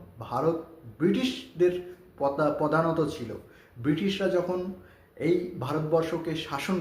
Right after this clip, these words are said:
করেছে, তখন ইউরোপিয়ানরা ভারতীয়দেরকে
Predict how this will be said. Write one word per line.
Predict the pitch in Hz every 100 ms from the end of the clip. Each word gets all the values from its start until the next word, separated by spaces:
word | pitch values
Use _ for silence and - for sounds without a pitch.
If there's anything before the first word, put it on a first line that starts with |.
| 160
করেছে, | 123 110 107 - - - -
তখন | 147 147 151 196 196 - 156
ইউরোপিয়ানরা | 170 180 175 160 156 147 147 180 208 - -
ভারতীয়দেরকে | 113 117 135 147 139 139 135 131 - 165